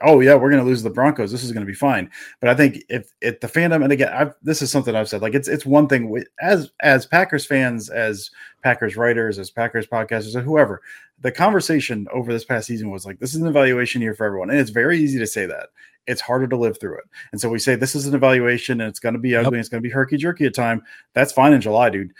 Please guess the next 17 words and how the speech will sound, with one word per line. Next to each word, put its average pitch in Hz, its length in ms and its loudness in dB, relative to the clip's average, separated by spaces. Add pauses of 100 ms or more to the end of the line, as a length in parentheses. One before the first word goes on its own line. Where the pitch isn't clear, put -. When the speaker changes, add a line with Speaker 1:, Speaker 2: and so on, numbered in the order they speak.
(140)
Speaker 1:
But 117 80 -6
we're 123 200 0
in 139 80 4
October 127 380 0
now 104 340 0
and 107 120 -4
they're 107 100 -4
losing 123 240 -4
the 123 80 -2
Broncos 113 500 -4 (100)
and 110 120 -6
it 120 140 -6
stinks. - 400 -4
But 113 140 -16
this 139 180 -2
is 185 160 -2
not, 165 300 0